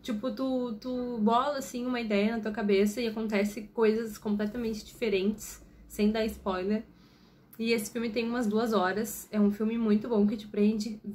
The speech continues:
o, as duas horas de filme te prende completamente, tu não consegue fazer mais nada, é isso que eu achei legal. Porque muitos filmes me distraem um pouco, assim, eu perco um pouco da atenção. E esse não, esse ficou muito, assim, eu fiquei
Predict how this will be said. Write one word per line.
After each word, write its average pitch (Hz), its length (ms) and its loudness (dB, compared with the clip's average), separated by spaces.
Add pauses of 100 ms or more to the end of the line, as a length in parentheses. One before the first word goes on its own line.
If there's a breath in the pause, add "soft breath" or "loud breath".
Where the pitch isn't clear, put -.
(160)
o, 202 500 4 (500)
as 226 160 -4
duas 302 240 0
horas 285 220 2
de 247 60 -4
filme 247 340 -2
te 247 120 -10
prende 214 440 2
completamente, 220 720 0
tu 202 100 -6
não 202 280 8
consegue 208 360 0
fazer 208 200 0
mais 208 200 6
nada, 196 320 0
é 180 60 2
isso 185 260 -2
que - 80 -8
eu 214 80 0
achei 208 220 2
legal. 202 380 2 (320 loud breath)
Porque - 180 -4
muitos 226 340 -4
filmes 247 540 -4
me 233 560 0
distraem 214 460 0
um 208 100 2
pouco, 202 260 2
assim, 202 240 -2
eu 190 100 0
perco 202 320 0
um 202 60 2
pouco 202 220 -4
da 208 80 2
atenção. 208 560 -2 (480 loud breath)
E 226 140 2
esse 185 260 2
não, 208 240 0
esse 185 320 -2
ficou 220 440 -4
muito, 214 580 6
assim, 208 180 0
eu 202 100 4
fiquei 208 320 -6